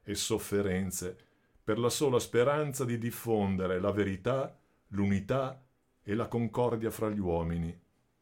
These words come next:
Gesù sopportò una vita di dolore, di pena, di umiliazione, per dare al mondo un perfetto esempio di amore. E ad onta di questo,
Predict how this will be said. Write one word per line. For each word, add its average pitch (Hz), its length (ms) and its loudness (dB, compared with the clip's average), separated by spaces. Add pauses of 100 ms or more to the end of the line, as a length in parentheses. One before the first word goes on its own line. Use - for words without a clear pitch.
(1400)
Gesù 101 480 0 (300)
sopportò 113 560 0
una 113 160 2
vita 110 280 0
di 101 120 0
dolore, 95 600 0
di 82 120 -8
pena, 87 480 -2 (280)
di 101 120 -8
umiliazione, 92 1080 -2 (640)
per 107 180 0
dare 104 300 2
al 98 100 2
mondo 123 400 2
un 107 140 0
perfetto 104 680 0
esempio 123 540 0
di 107 160 0
amore. 87 640 -2 (960)
E 113 140 -4
ad 107 140 0
onta 127 300 2
di 123 160 -2
questo, 95 640 -2